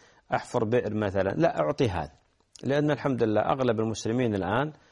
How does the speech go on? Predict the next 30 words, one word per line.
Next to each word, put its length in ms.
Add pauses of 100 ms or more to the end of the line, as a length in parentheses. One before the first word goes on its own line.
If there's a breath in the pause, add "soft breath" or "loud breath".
(300 soft breath)
يعني 600 (400)
يساهمون 560
في 120
قضية 420
حفر 300
الآبار 540
مثلا، 320 (600 soft breath)
فأنا 340
أعطيك 340
مثال 440
يعني. 280 (460)
فإذا 640
قلتي 300
الحمد 300
لله 220
يعني 380 (480)
في 180
كفاية 460
وفي 200
كذا، 400 (480 soft breath)
اسقي 380
الماء، 300
بارك 340
الله، 120
احف-، 160
احفري 480
بئر 280
مثلا 440
في 180
دولة 420